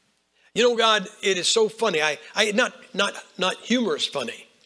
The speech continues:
It's amazing funny, that here I am, I'm nothing but a walking piece of dirt. And yet when I address my Creator,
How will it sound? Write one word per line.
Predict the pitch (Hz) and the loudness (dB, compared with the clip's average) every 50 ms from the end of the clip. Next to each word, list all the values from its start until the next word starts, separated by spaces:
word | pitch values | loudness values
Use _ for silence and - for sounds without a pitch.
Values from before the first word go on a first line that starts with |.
| _ _ _ _ _ _ _ _ _ _ _ _ | _ _ _ _ _ _ _ _ _ _ _ _
It's | 214 180 - | -2 0 0
amazing | 196 175 180 196 214 233 233 202 147 143 139 131 | -2 -2 0 2 2 2 2 0 -2 -6 -8 -10
funny, | 117 - - 139 117 - - - _ _ - - - - _ _ _ _ _ _ | -10 -6 -6 -6 -6 -8 -12 -16 _ _ -20 -20 -20 -20 _ _ _ _ _ _
that | - 160 156 | -2 -2 0
here | 175 240 240 226 | 2 2 2 2
I | 226 220 208 | 2 2 2
am, | 196 170 160 - | 0 0 0 0
I'm | 190 214 202 180 185 | 0 0 0 0 -2
nothing | 196 214 214 214 - 208 208 208 196 | -2 -2 -2 -2 -2 -2 -2 -2 -4
but | 151 156 147 | -4 -2 -2
a | 143 | -2
walking | 139 139 151 175 190 185 - - 190 190 185 | -2 -2 -2 -2 -2 -2 -4 -6 -6 -8 -8
piece | - - 185 180 - - | -8 -8 -6 -4 -4 -4
of | 170 151 123 123 | -4 -6 -6 -6
dirt. | 139 127 110 - - _ - - _ _ _ _ _ _ _ _ _ _ _ _ _ _ _ _ _ _ - | -6 -6 -6 -10 -16 _ -20 -20 _ _ _ _ _ _ _ _ _ _ _ _ _ _ _ _ _ _ 0
And | 190 190 190 180 | 0 0 2 0
yet | 185 185 - | -2 -2 -2
when | 165 160 156 | -4 -4 -2
I | 156 180 208 | 0 0 0
address | 214 185 147 139 180 180 165 - - | 0 -2 -2 -4 -4 -2 -2 -2 -4
my | 170 165 160 156 | -2 -2 -2 -2
Creator, | 147 - - 156 156 156 156 135 113 - - - - | -2 -4 -6 -4 -2 -2 -2 -4 -6 -12 -16 -20 -20